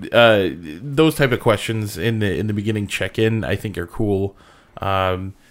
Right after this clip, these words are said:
to kind of help differentiate yourself from your character self, you know? So I, I, I, I, I think that's kind of cool,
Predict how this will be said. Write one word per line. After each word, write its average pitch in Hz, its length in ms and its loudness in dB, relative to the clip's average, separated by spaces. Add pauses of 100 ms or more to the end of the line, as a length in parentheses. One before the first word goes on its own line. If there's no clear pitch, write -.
(140)
to - 100 -8
kind 107 220 0
of 98 320 0
help - 340 -4
differentiate 98 680 -4
yourself 98 720 -4 (360)
from 92 360 -2
your 90 140 -2
character - 500 -4
self, - 540 -10
you 101 100 -4
know? 90 200 -2
So 92 220 2
I, 90 60 4
I, 85 280 2 (240)
I, 101 80 2 (280)
I, 67 140 -8 (440)
I - 40 -6
think 139 140 2
that's 139 180 2
kind 131 180 0
of 113 120 0
cool, 98 600 2